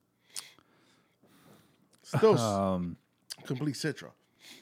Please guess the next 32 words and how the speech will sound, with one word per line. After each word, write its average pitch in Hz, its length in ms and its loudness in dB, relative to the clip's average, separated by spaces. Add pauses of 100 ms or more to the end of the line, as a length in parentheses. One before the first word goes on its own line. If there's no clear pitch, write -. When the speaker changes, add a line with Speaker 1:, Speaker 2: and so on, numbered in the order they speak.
(280)
Speaker 1:
But 170 300 2
Speaker 2:
yeah, 107 160 6
that's 113 160 4
flat 107 320 2
out 87 160 -6
Citra. - 480 -4
That's 101 200 -4
Citra 101 300 -2
water 90 320 -4
right 82 200 -10
there. 82 180 -14 (1200)
It's - 160 -2
not 127 180 -2
bad. 107 440 2
Speaker 1:
It's 107 120 -18
not 135 180 -8
bad 107 200 -8
though. 78 180 -16 (600)
Still - 240 -2
pretty 311 220 2
smooth. 170 360 2 (280)
Speaker 2:
S-, - 380 -8
uh, 92 680 -2 (500)
Speaker 1:
You 151 60 -4
know 190 80 2
what 202 100 4
else 208 160 0
I 202 60 4
get 202 120 4
in 208 80 2
there? 214 260 2
Um, 123 500 0